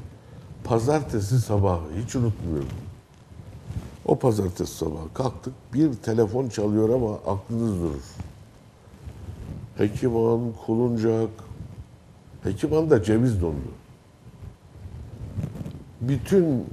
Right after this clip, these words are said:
her yerde kıyamet kopuyor. Ben o şeyle iki üç ismi aradım.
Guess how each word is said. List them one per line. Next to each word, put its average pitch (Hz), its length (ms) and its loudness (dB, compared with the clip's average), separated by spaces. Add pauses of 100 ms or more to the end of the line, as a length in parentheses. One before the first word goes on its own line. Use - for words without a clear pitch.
her 147 260 4
yerde 123 400 8
kıyamet 104 480 2
kopuyor. 87 440 -2 (760)
Ben 123 280 10 (260)
o 120 420 8
şeyle 123 520 4 (380)
iki 107 220 -2
üç 135 220 2
ismi 95 300 0
aradım. 82 360 4